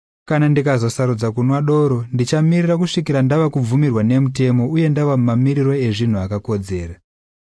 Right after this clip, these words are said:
Zvinotaurwa neBhaibheri. Muri varanda kune wamunoteerera. VaRoma six verse sixteen. Kana uchingonwa nekuti waona vezera rako vachinwawo, unenge uchizviita muranda wavo.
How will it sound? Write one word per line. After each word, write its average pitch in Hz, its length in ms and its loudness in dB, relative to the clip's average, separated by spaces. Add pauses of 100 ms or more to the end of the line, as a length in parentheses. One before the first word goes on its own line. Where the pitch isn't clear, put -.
(320)
Zvinotaurwa 123 640 -2
neBhaibheri. 104 840 -4 (500)
Muri 139 220 2
varanda 160 560 0
kune 123 240 0
wamunoteerera. 110 1080 -2 (500)
VaRoma 123 420 -2
six 131 400 -8
verse 107 260 -6
sixteen. 101 680 -8 (800)
Kana 147 240 0
uchingonwa 170 600 0
nekuti 160 380 -2
waona 147 360 0
vezera 135 460 0
rako 131 260 -2
vachinwawo, 120 760 -2 (260)
unenge 170 280 2
uchizviita 131 600 0
muranda 120 460 0
wavo. 101 520 -6